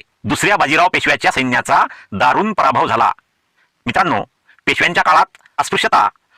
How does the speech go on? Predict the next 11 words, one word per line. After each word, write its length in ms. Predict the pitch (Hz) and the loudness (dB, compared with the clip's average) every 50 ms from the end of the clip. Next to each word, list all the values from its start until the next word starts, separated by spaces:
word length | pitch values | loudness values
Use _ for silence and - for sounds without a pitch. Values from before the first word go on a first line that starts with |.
| _ _ - | _ _ -2
फार 180 | - - 190 | 0 0 2
मोठ्या 280 | 175 151 139 - 170 175 | 2 0 0 0 0 -2
प्रमाणात 280 | - 147 139 131 151 | 0 0 0 0 0
पाळल्या 260 | 160 - 127 127 - 127 | 0 0 0 0 0 0
जात 100 | - - | 0 -2
होती. 300 | 107 113 - 110 95 85 - _ _ _ _ _ - - _ _ | -2 -4 -6 -6 -6 -6 -10 _ _ _ _ _ -20 -20 _ _
महार, 400 | 127 131 143 143 139 135 131 117 - _ _ _ _ | -2 0 2 4 4 4 2 0 -4 _ _ _ _
मांग 320 | 120 139 - - - 113 113 - - _ | 0 2 2 2 0 -2 -8 -10 -8 _
व 80 | - 127 | -2 -2
इतर 200 | 143 156 - 196 | 0 0 2 2
अस्पृश्यांना 560 | 180 170 - 180 - - 160 143 127 123 113 | 0 2 0 -2 -2 -2 0 2 2 2 2